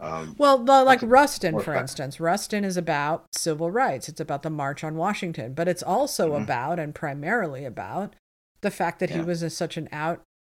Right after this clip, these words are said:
Speaker 2: outspoken gay man who
Speaker 1: Mm-hmm.
Speaker 2: was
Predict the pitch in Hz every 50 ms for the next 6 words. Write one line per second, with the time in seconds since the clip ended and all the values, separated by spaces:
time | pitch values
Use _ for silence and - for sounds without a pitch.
0 | _ _ _ _ - 160 156 160 185 208 - - _ - - - - - 175 170
1 | 165 - 170 170 175 175 160 160 151 151 175 185 180 160 143 135 131 139 139 147
2 | 160 170 - _ _ _ _ _ _ _ _ - 202 190 185 175 175 165 165 165
3 | 165 165 160 - - - -